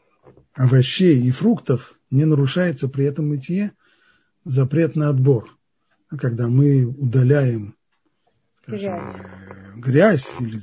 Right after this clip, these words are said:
Speaker 1: воображаемую грязь удаляем при помощи воды, это мы будем разбирать отдельно. Но сама,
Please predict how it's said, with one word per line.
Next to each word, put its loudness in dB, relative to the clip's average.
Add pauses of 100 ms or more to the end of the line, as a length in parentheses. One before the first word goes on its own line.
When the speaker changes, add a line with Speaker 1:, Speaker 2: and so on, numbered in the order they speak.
Speaker 1:
воображаемую 0
грязь 0
удаляем -4
при -12
помощи -6
воды, -12 (360)
это -2
мы 2
будем 2
разбирать -4
отдельно. -12
Но -2
сама, -4